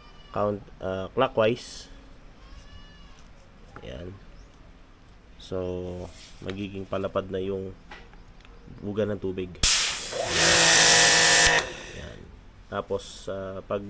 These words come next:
ah, gusto nyo naman yung patulis, twist nyo lang ng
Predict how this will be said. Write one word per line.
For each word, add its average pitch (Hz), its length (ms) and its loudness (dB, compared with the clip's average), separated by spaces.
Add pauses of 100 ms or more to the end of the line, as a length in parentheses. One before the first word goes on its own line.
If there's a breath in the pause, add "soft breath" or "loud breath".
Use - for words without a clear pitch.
(120)
ah, 101 400 -2 (400)
gusto - 160 -12
nyo 107 160 -2
naman 110 160 -2
yung 110 160 -2
patulis, 107 800 -2
twist - 240 -12
nyo 95 160 -6
lang 98 160 -6
ng 107 120 -4